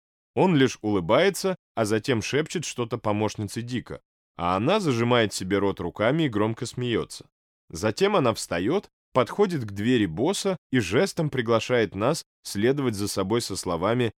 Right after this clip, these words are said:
«Давайте посмотрим, не можем ли мы начать нашу встречу несколько раньше».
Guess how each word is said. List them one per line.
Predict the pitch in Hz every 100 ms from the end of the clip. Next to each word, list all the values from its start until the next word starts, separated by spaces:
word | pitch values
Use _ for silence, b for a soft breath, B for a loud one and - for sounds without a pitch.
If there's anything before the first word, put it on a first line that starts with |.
| _
«Давайте | 85 101 175 180
посмотрим, | - 135 - 143 131 113 110
не | 117
можем | 127 202 165
ли | 123
мы | 120
начать | 117 110 - 113
нашу | 104 101 - 78
встречу | - 110 175 - 165 _ _
несколько | 101 123 147 - 117 113
раньше». | 95 80 67 -